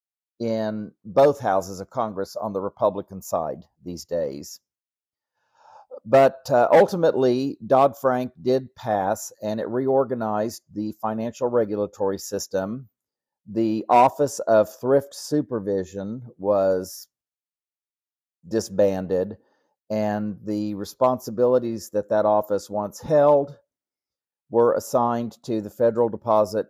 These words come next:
Insurance Corporation, that's the F D I C,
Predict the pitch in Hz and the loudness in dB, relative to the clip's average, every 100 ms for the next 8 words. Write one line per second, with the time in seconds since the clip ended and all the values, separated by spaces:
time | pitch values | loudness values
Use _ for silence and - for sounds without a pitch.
0 | _ - 110 - 139 - 147 139 135 131 | _ -12 -10 -6 -8 -4 2 2 2 0
1 | 131 - 131 107 104 - 95 101 101 - | 0 -2 -4 -4 -6 -10 -4 -2 -2 -6
2 | 98 95 92 - 139 131 135 135 | -4 -4 -4 -4 -2 0 -2 -6